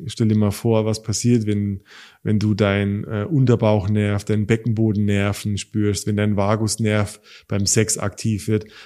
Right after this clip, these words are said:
Wenn du das vierte Mal am Tag Sex hast, ohne zu kommen, dann merkst du, oh wow, okay.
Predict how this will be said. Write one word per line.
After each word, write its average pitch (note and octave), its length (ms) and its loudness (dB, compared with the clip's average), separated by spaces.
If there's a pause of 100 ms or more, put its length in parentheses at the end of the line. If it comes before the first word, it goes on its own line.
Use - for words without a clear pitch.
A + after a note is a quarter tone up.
Wenn B2 100 0
du C3 60 6
das B2+ 120 2
vierte C#3+ 220 4
Mal C3 160 4
am B2+ 120 2
Tag A#2+ 220 0
Sex - 280 0
hast, G#2 180 -4
ohne A2+ 220 -4
zu - 160 -6
kommen, A2 400 0
dann G#2 160 -2
merkst A#2 340 0
du, A2 180 0 (140)
oh G#2 220 -2
wow, A2 340 0
okay. C#3 540 0